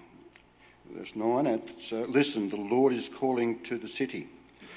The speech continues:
and to fear your name is wisdom. Heed the rod and the one who appointed it. I am, I am still to forget your ill-gotten treasures, you wicked house, and the short ephah,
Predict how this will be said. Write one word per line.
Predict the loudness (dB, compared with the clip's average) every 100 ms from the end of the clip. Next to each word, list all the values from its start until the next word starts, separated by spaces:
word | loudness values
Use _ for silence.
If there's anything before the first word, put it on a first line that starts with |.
| -18 -20 -20 -20 -20 -20 -20 -12 -8
and | -6
to | -2
fear | 4 8
your | 10 8
name | 8 8 8 4 -4 -16 -6
is | -4 -2
wisdom. | 4 4 4 -2 -6 -10 -20 -20 -20 -20 -16 -6
Heed | -4 0
the | 0
rod | 2 6 6 4 -2
and | -4 -2
the | -2
one | 0 0 -2
who | -6 -6 -6 -8
appointed | -12 -6 -4 -4 -6
it. | -12 -16 -20 -20 -20 -20 -20 -20 _ _ -10
I | -6
am, | -6 -8 -10 -8 -2
I | 0
am | 0
still | -4 -2 4 4
to | 2
forget | -2 -4 0 0 0 -2
your | -2 0 2
ill-gotten | 2 2 0 0 0 -6
treasures, | -4 0 4 4 2 -6 -8 -10 -12 -18 -20 -20 -20 _ -20 -20 -20 -20 -20 -20 -14
you | -8 -2
wicked | -2 -2
house, | -4 0 0 0 -6 -8 -6
and | -4
the | -4
short | -4 0 0 0 0
ephah, | 0 0 -8